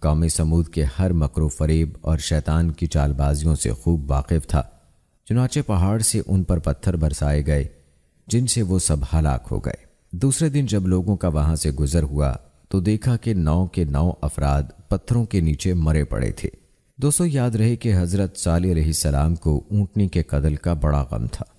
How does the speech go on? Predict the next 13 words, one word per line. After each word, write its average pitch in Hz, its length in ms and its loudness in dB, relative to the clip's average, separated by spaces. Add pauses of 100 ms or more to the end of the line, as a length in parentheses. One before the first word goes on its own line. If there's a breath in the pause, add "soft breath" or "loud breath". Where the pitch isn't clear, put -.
(160)
और 87 80 2
अब 80 260 0
उतमाम 76 460 0
हुज्जत 73 420 0
हो 78 80 2
चुका 73 300 0
था। - 200 -2 (640)
अल्लाह 131 280 2
ताला 120 320 0
के 117 180 0
वादे 87 340 2
के 98 140 0
मुताबिक 80 580 2